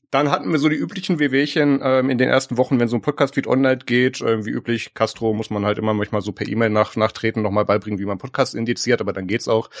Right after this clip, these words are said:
Ähm, und soweit ich sehen konnte, bei allen anderen Portalen mittlerweile auch. Wenn ihr da irgendwas nicht richtig seht oder, keine Ahnung, irgendwo Podcast-Chapters fehlen, dann seid ihr entweder auf Spotify oder müsst eine andere Podcast-App verwenden.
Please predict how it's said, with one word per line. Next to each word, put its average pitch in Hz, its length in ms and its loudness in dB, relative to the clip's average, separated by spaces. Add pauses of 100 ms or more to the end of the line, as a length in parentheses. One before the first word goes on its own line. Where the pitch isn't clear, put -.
(380)
Ähm, 127 300 2
und 139 100 0
soweit 139 240 2
ich 143 140 -2
sehen 156 180 2
konnte, 135 260 2
bei 123 120 4
allen 120 180 4
anderen 127 300 4
Portalen 113 480 2
mittlerweile 98 500 0
auch. 185 280 2
Wenn 113 120 2
ihr 120 80 -2
da 110 80 0
irgendwas 123 380 -2
nicht 196 180 0
richtig 151 300 -2
seht 131 280 2
oder, 110 480 2
keine 104 300 -2
Ahnung, 107 320 -4
irgendwo 107 200 -10
Podcast-Chapters 123 720 -2
fehlen, 120 200 2
dann 107 100 0
seid 107 140 2
ihr 110 80 0
entweder 110 180 -2
auf 101 100 0
Spotify 120 500 2
oder 110 160 4
müsst 107 180 -6
eine 104 60 -2
andere 101 180 -4
Podcast-App - 460 -2
verwenden. 120 440 2